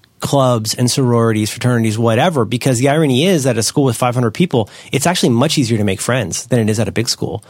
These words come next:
There's so much more isolation. You're in your little dorm. You're in your little, like, suite. You only have exposure to certain people. You know, there was a wonderful story. I gotta tell you, man, Reply All, uh, the Gimlet podcast, which I've given some stick to in the past, like, "Why do you need eighty people at a podcast company?"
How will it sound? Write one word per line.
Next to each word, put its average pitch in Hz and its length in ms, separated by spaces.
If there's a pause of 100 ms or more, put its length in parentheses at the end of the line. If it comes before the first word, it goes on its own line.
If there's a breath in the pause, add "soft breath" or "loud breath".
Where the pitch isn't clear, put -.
(140)
There's 131 120
so 160 160
much 170 160
more 160 140
isolation. 127 720
You're 113 100
in 120 80
your 123 120
little 127 160
dorm. 131 420
You're 117 80
in 120 80
your 123 80
little, 120 240
like, 110 260
suite. 120 520 (340 loud breath)
You 123 120
only 131 120
have 131 140
exposure 123 480
to 107 80
certain 117 320
people. 120 600
You 113 120
know, 104 140
there 143 100
was 196 100
a 156 60
wonderful 175 460
story. 120 480 (360 loud breath)
I 214 60
gotta 294 180
tell 220 120
you, 170 80
man, 131 180
Reply 202 400
All, 120 400 (140)
uh, 117 220
the 110 80
Gimlet 147 280
podcast, 101 600 (260 loud breath)
which 135 120
I've 135 120
given 131 180
some 110 140
stick - 240
to 98 180
in 92 80
the 101 60
past, 95 400
like, 87 160
"Why 120 100
do 123 60
you 113 60
need 104 160
eighty 110 200
people - 300
at - 40
a - 40
podcast 110 420
company?" 104 320